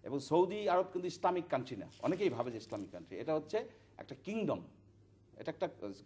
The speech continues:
kingdom of, আহ, সৌদ, ইবনে সৌদের। এইখানে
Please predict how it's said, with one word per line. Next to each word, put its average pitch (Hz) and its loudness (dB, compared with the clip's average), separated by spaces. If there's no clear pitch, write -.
kingdom 180 4
of, - -2
আহ, 82 -6
সৌদ, 139 6
ইবনে 120 -4
সৌদের। 95 -4
এইখানে 165 4